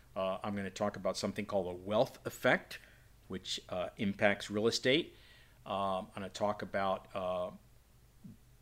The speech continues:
home prices rolling over, which they did earlier this year and are continuing to roll over. Some evidence that the, that, that we're shifting, that, that, that the real estate market is in fact shifting,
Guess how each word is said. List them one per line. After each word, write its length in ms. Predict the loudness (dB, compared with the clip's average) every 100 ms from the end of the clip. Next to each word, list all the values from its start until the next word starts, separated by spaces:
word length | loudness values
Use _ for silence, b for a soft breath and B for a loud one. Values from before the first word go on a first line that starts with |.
| 0
home 180 | 4 4
prices 480 | 6 4 4 0 0
rolling 400 | 4 4 6 6
over, 320 | 6 6 4
which 280 | 2 -2 -4
they 120 | -6
did 380 | -2 2 2 2
earlier 420 | -2 -2 -2 -6
this 280 | -6 -6 0
year 360 | 2 4 2 -2 B B -6
and 160 | -4
are 80 | -4
continuing 680 | -6 -4 0 2 2 0 -2
to 100 | -2
roll 320 | 2 2 4
over. 380 | 2 2 0 -2 B B
Some 200 | -8 -6 -4
evidence 460 | 0 0 2 0 -2
that 240 | -4 -4
the, 220 | -6 -6 -6
that, 220 | -10 -8
that 140 | -8
we're 180 | -6 -6
shifting, 640 | -4 0 0 0 -2 -2 -4
that, 220 | -6 -10
that, 160 | -16
that 180 | -14 -12
the 100 | -8
real 160 | -4 -2
estate 320 | -2 -4 -2
market 340 | -2 -4 -6 -12 B B -2
is 260 | 2 2 2
in 140 | 0
fact 320 | 2 2 0
shifting, 580 | -2 2 2 2 -2 -2